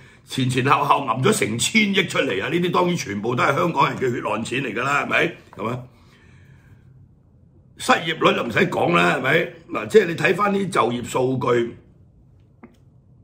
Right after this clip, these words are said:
嗰個失業率又高企啦，即係個勞動人口，即係吓，誒，可以話嗰個按年啊，即係下跌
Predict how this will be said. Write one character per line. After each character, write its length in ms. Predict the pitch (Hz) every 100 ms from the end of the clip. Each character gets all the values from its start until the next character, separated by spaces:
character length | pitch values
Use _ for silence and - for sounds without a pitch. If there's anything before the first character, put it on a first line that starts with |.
| _ _ _ _ _ _ _ _ _ _ -
嗰 80 |
個 40 | 165
失 120 | 175
業 360 | 147 127 120 151
率 60 |
又 140 | 127 101
高 260 | 147 127
企 80 | 107 110
啦， 120 | 120
即 100 | 139
係 40 |
個 60 | 113
勞 220 | 101 87
動 160 | 95 98
人 180 | 82 80
口， 220 | 92 110 139 139 -
即 100 | 139
係 240 | 117 90
吓， 340 | 90 101 - - - - - _
誒， 460 | 95 101 104 107 -
可 200 | - 160
以 40 |
話 400 | 131 104 98 - - - -
嗰 160 | 147 131 120 117 113 113 101 - _ _ _ _ _ _ _ _ _ -
個 60 |
按 320 | 127 123 117
年 260 | 92 82 82
啊， 160 | 101 90 - -
即 100 | 156
係 20 |
下 320 | 135 - - 98
跌 100 | -